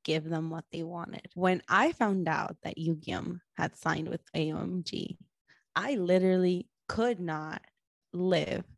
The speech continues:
that day. I barely <laughs> worked. I was just so excited because I knew that he was going to be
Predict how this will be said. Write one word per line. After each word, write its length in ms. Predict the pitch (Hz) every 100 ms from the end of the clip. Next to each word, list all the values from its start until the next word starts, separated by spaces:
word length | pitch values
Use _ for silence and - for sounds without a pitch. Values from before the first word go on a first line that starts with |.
| -
that 220 | 160 - _ _
day. 360 | - - 170 175 _
I 440 | - 175 190 196 196 _ _ _ _ -
barely 420 | 202 277 302 339
<laughs> 160 | 240 202
worked. 420 | 214 208 - - 226 - - 285 - 294 - - - _
I 240 | 196 190 302
was 240 | 392 330
just 320 | 311 339 -
so 180 | - 180
excited 760 | 247 - - 165 170 180 202 214
because 400 | 185 - 175 170 -
I 260 | 175 196
knew 540 | 220 190 175 165 165 170 _ _ _ _ 165
that 380 | 170 160 156 -
he 200 | - 233
was 240 | 233 214
going 300 | - 190 196
to 120 | 190 202
be 180 | 175